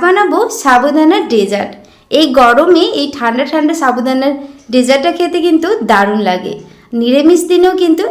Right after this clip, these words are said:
এটা বানিয়ে নিতে পারেন, আর বানানো একদমই সহজ।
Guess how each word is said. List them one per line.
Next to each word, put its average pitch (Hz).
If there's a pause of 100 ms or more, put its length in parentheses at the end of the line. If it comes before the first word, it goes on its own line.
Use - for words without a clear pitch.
এটা 254
বানিয়ে 247
নিতে 285
পারেন, 294 (400)
আর 240 (200)
বানানো 269 (100)
একদমই 247
সহজ। 190